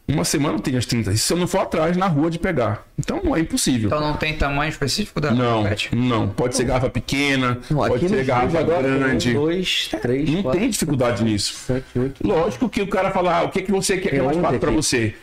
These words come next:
Speaker 1: Chegar andando sem ter que fazer nada ou fazer um cadastro, levar trinta garrafas?" Lógico que é, que é, que é mais coisa, mas precisa, gente.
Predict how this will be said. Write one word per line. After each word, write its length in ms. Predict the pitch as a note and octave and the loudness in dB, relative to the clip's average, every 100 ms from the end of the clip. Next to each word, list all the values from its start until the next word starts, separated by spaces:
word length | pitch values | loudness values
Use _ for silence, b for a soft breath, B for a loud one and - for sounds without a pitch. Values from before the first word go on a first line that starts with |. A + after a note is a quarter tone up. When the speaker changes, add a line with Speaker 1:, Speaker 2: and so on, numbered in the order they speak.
| B | B
Speaker 1:
Chegar 560 | C#3 C3+ D#3+ F#3+ F3+ | -2 0 2 2 2
andando 360 | E3+ D3 D#3 F3+ | 0 2 0 0
sem 140 | - | 0
ter 80 | - | -2
que 80 | - | -2
fazer 180 | D3+ D#3 | 0 0
nada 380 | D3 F3+ A3 A3 | 2 2 0 0
ou 80 | |
fazer 180 | F#3+ E3+ | 0 0
um 60 | E3+ | 0
cadastro, 480 | E3 C#3+ F3+ G3 E3+ | 0 0 0 0 0
levar 160 | D#3+ | 0
trinta 160 | E3+ E3+ | 0 0
garrafas?" 200 | C3+ B2 | 0 2
Lógico 280 | - - - | 0 -2 -2
que 80 | |
é, 160 | - - | -2 -2
que 140 | - | 0
é, 120 | A#2 A2+ | 0 -2
que 240 | - - | -4 -2
é 40 | |
mais 180 | B2 B2 | 0 0
coisa, 120 | A#2+ | 0
mas 140 | A#2 D#3 | 0 0
precisa, 420 | - A#3+ G3+ G#3 | -2 0 0 0
gente. 260 | B2+ G#2+ - | 0 0 -2